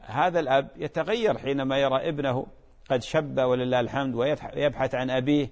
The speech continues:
والمشكلة اللي بينك وبين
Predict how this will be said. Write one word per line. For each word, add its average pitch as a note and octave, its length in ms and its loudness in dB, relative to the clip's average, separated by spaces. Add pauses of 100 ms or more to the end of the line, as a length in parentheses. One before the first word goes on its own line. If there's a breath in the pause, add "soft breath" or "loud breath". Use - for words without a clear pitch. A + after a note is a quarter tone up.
(420 soft breath)
والمشكلة D3+ 920 0
اللي D#3+ 200 0
بينك E3 420 0
وبين B2+ 680 0